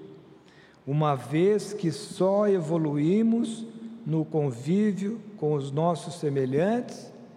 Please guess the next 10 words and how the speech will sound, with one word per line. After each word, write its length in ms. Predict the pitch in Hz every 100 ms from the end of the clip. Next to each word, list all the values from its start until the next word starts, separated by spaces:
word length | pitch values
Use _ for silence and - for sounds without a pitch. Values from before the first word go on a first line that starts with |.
| - - -
e, 100 | 151
portanto, 840 | 151 165 135 - 160 185 208 208 - - - - -
exercitando 1300 | 147 139 135 175 170 - 170 170 165 180 220 214 240 - - - - - - - - - - - _ _ _ _ _ - -
a 160 | - 117
construção 1300 | - - 170 214 208 196 185 - 170 180 208 220 - - - - - 143
de 160 | 139
relacionamentos 1400 | 135 147 202 202 196 185 165 151 160 202 214 - - - -
que 120 | 185
podem 460 | 170 170 170 170 160
ser 680 | - 165 160 127 107 -